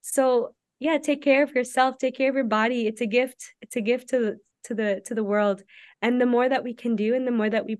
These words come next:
position ourselves to serve, um, the more we can be available to receive, um, what it is that God is, is inviting us to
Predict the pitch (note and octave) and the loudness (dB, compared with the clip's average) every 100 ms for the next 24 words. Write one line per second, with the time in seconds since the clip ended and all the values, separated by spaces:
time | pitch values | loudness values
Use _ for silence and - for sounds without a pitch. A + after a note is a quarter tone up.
0 | _ _ _ - B3 G#3 A#3 B3+ A3 G#3+ | _ _ _ -2 0 2 4 4 4 2
1 | G#3+ A3 G#3+ G#3 - G#3+ G#3+ G#3+ G#3 B3 | 2 2 2 -4 -8 -6 -2 2 4 4
2 | C4+ - - - - A3+ G#3 G#3+ A3 A#3 | 0 -8 -20 -14 -2 2 2 2 4 6
3 | A#3+ B3 - A3+ A3 F#3 G3+ G3 G3+ - | 6 4 2 4 4 4 4 4 0 -4
4 | F3+ F3 - F#3+ F3+ F#3 - - G3+ F#3 | -4 -4 -6 -8 -6 -8 -12 -12 -8 -6
5 | F#3+ G3 G3 G3+ F#3+ G#3 - G3 A3+ G#3+ | -4 -2 0 0 -2 -4 -4 -2 0 0
6 | G#3+ - _ - G3 G3 F#3 F3+ F3+ F3 | -4 -14 _ -8 -4 -2 0 0 -2 -6
7 | - - F#3 | -14 -8 -8